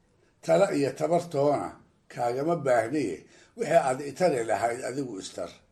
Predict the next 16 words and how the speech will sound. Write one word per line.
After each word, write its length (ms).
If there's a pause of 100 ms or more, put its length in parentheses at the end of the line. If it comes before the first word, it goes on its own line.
(400)
Laguma 420
raagine, 600 (580)
degdeg 520
baa 160
geedkii 520
markaas 560 (420)
looga 340
dareeray, 520 (320)
iyada 280
oo 200
waxa 240
soo 240
aadan 440
aan 280
la 100
hubin, 420